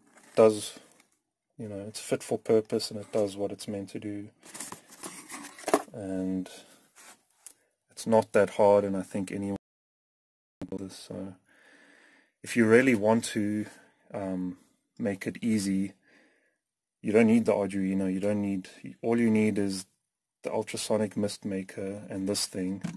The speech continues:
and the power supply, and you can obviously switch it on or off as you like, but I like to sort of automate it and have it only activate when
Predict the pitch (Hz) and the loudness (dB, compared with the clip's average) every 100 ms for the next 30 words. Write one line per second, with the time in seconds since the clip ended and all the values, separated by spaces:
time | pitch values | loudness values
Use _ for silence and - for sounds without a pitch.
0 | - _ _ _ _ _ _ 120 92 90 | -16 _ _ _ _ _ _ -6 -2 0
1 | 92 92 107 101 101 107 - 101 92 92 | -2 0 4 4 4 -6 -12 -12 -10 -12
2 | 92 - - 139 90 135 87 - - _ | -14 -18 -18 -12 -8 -8 -8 -12 -20 _
3 | _ _ - 107 - 92 92 90 - - | _ _ -12 -10 -6 -4 -4 -6 -12 -14
4 | 95 92 107 - 117 - 98 107 101 98 | -12 -10 -10 -6 -6 -4 -4 -2 -2 -2
5 | 107 95 - - - 113 95 98 95 92 | -4 -6 -10 -20 -12 -8 -6 -6 -6 -6
6 | 95 - - 92 - _ _ _ _ _ | -8 -12 -18 -18 -20 _ _ _ _ _
7 | _ _ _ _ 107 95 - - - 95 | _ _ _ _ -6 -6 -6 -12 -8 -8
8 | 85 107 101 - 95 92 - 98 90 - | -6 -8 -6 -8 -10 -10 -10 -10 -10 -16
9 | - - 101 90 90 90 - - _ _ | -18 -14 -14 -12 -12 -14 -16 -20 _ _
10 | _ _ _ _ _ _ - 95 - - | _ _ _ _ _ _ -12 -10 -8 -8
11 | 95 92 98 - - 98 92 82 - - | -10 -8 -10 -10 -16 -14 -16 -16 -16 -14
12 | - 87 | -14 -16